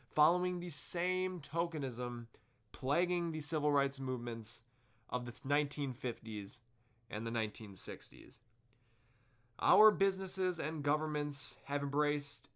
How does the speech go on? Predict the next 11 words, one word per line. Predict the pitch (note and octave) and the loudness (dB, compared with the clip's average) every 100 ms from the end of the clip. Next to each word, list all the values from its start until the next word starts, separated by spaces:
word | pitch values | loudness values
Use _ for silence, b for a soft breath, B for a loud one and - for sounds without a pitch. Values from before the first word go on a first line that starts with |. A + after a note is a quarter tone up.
| _ | _
a | F3 | -2
few | - - G#3 A3 G#3+ E3+ B2 G#2 - - _ - A#2 | -2 -6 -2 0 4 4 4 2 -6 -10 _ -10 2
basic | C#3+ C3+ - A#2+ A2 | 4 4 0 -4 -4
notions | G#2+ G2+ F#2+ G#2+ F#2+ F#2+ F#2+ - _ _ - | -2 -2 -4 -10 -10 -12 -14 -18 _ _ -4
of | B2 A2+ | -2 -2
this | A2+ - | -4 -4
movement | A2 G#2+ G2+ F#2+ F#2 | -6 -6 -6 -10 -10
following | - G2 G2 F#2+ F2+ F2+ F2 _ _ _ - | -6 -6 -6 -6 -8 -10 -16 _ _ _ -6
George | A#2 G2 F2+ | -2 -2 -4
Floyd's | - F2+ E2 D#3 | -8 -8 -8 -10
death. | - F#2 - | -8 -8 -8